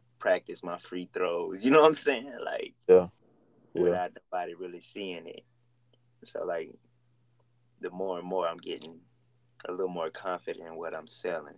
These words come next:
Speaker 1: 'Cause, like, at first I didn't know what I was selling. I had jumped in on, 'cause art is emotional, too. And like I said, it, I think I told you that it's hard to fucking share a therapy session out loud.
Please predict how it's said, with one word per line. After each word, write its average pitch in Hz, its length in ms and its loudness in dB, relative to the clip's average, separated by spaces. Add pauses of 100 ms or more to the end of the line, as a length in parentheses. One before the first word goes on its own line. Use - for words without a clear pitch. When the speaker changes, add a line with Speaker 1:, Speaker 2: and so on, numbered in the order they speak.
(160)
Speaker 1:
'Cause, - 280 -18
like, - 140 -12
at 85 160 -10
first 90 280 -4
I 82 80 -4
didn't 80 240 -10
know 101 160 -2
what 90 140 -2
I 78 80 0
was - 160 -12
selling. 78 420 -8
I 80 180 -8
had 80 180 -6
jumped 80 320 -12
in 78 220 -20
on, - 160 -20 (920)
'cause - 240 -8
art 101 200 0
is 85 140 -8
emotional, 87 640 -8
too. 95 260 -6
And 82 100 -10
like 85 180 -6
I 87 100 -4
said, 90 340 -6
it, - 120 -12 (420)
I - 60 -8
think 98 200 -12
I 85 80 -4
told 104 300 -4
you 87 120 -6
that 82 140 -10
it's 87 140 -12
hard 104 300 0
to 95 100 -4
fucking 95 340 -8
share 90 320 -4
a 87 40 -8
therapy 92 440 -2
session 90 480 -6
out 82 200 -2
loud. 82 460 -4